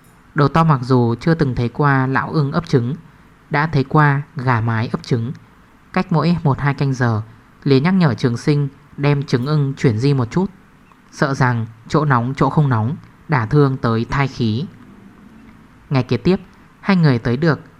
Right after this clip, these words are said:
khu vực Hoa Lĩnh huyện ở phía tây Du Châu. Đến được chỗ dã điếm kia,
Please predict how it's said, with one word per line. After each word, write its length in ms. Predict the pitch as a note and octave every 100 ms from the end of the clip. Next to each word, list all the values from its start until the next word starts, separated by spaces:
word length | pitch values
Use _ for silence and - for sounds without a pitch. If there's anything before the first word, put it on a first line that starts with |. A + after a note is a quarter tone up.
| _ _ _
khu 180 | - D#3+
vực 220 | D#3 C#3+ - -
Hoa 160 | C#3+ C#3
Lĩnh 200 | C#3+ D3+
huyện 220 | D#3+ C3+ - -
ở 220 | C3 A2+
phía 160 | G#2+ B2
tây 180 | B2+ C#3
Du 180 | C#3 C3
Châu. 320 | C#3+ B2+ B2 - - _ _ _ - -
Đến 180 | C#3 E3
được 140 | D#3
chỗ 260 | - C3 D3+
dã 160 | D3 C#3+
điếm 200 | C3+ B2+
kia, 300 | D3 C#3